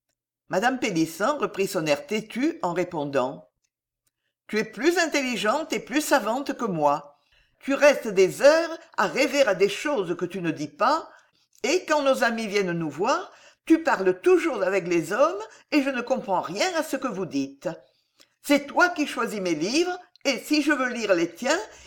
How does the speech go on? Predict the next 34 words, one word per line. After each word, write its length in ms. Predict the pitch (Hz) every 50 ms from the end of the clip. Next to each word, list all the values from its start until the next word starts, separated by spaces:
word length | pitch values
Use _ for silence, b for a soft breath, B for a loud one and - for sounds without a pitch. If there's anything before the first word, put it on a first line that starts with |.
| B B
ils 180 | 269 277 277 277
parlent 240 | 269 240 233 208
de 120 | 180 175 190
choses 440 | - - - 285 359 370 359 349 339
qui 120 | 320 269
me 100 | 220 220
sont 280 | 214 - 208 202 - 269
inconnues. 680 | 294 294 285 277 214 185 170 160 156 160 - - _ _ _ _ _ _ _ _ _ _ b b b
C'est 240 | - 285 269 277 277
toi 280 | 214 196 214 247 302
qui 160 | 311 359 311
décides 540 | 285 285 277 277 - 285 285 320 330 330 320
de 60 | 277
la 120 | 208 220 226
couleur 340 | - - 240 214 240 208 196
de 80 | 208
mes 140 | 190 190 180
robes 440 | - - 196 285 320 320 - 370 359 B B B B B
et 80 | 247
de 80 | 233 240
la 120 | 190 196
forme 420 | 196 - - - 320 349 359 330 320
de 100 | 262 277
mes 160 | 277 262 240
chapeaux. 600 | - - 240 202 - - 180 156 156 156 - - _ _ _ _ _ _ _ _ _
C'est 220 | - 277 277 277
toi 220 | 277 214 269 359 359
qui 160 | 359 311 262
gagnes 260 | 202 254 254 214 208
l'argent 460 | 214 214 185 - 170 180 277 320 339
qui 140 | - 294 262
me 100 | 226 220
fait 160 | - - 190
vivre, 480 | 180 151 156 196 254 302 339 349 349